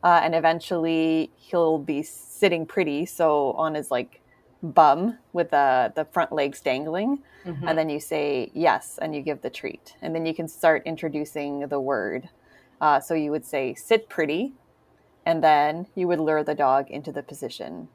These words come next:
Speaker 2: Mm-hmm.
Speaker 1: after they know the position.
Speaker 2: Yes.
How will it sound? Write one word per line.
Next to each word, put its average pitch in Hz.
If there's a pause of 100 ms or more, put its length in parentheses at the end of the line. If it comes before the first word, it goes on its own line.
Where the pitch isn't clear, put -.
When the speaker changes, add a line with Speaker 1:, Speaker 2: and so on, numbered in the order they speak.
(140)
Speaker 2:
Mm-hmm. 175
Speaker 1:
after 160
they 147
know 156
the 151
position. 127 (400)
Speaker 2:
Yes. 156